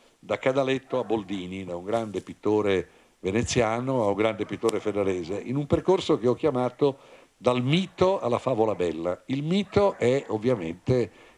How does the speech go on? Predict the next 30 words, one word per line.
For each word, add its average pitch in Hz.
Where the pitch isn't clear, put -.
il -
tema 120
del 104
mito 147
che 117
alla 98
fine 135
del 113
Settecento 131
si -
riaffaccia 113
con 113
l'arte 107
neoclassica. 98
Il 95
nome 120
principale 107
che 87
molti 95
conoscono 98
è 80
Canova. 107
Si -
ricomincia 113
a 98
raccontare 113
la 87
storia 110
degli 101
dei, 110